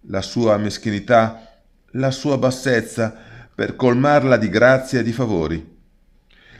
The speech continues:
C'è tuttavia differenza tra la virtù dell'umiltà e l'abiezione.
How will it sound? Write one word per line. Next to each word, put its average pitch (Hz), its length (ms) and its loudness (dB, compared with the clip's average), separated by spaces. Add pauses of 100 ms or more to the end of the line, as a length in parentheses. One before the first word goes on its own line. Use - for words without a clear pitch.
C'è 165 240 2
tuttavia 123 680 2
differenza 110 640 -4
tra 98 260 2
la 95 100 2
virtù 98 460 -4
dell'umiltà 87 880 -6
e 92 180 -8
l'abiezione. 92 1000 -6